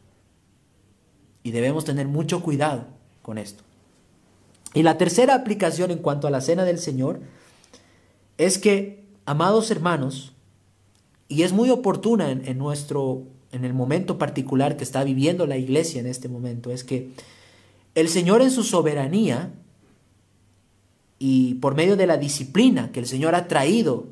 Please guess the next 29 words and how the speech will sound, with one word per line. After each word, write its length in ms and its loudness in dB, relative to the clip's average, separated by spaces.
a 100 -6
su 140 -6
iglesia 400 0
en 80 -4
este 200 -4
tiempo, 560 -6
nos 260 2
privó 640 2
de 140 4
administrar 720 2
y 80 0
participar 1000 -2
de 100 2
la 140 2
Santa 340 -2
Cena. 380 -4
El 80 -6
Señor 300 2
nos 160 2
privó 520 4
en 80 -8
este 200 -6
tiempo 320 -4
a 40 0
la 60 0
iglesia 400 0
de 80 -4
poder 340 -4
participar 800 -4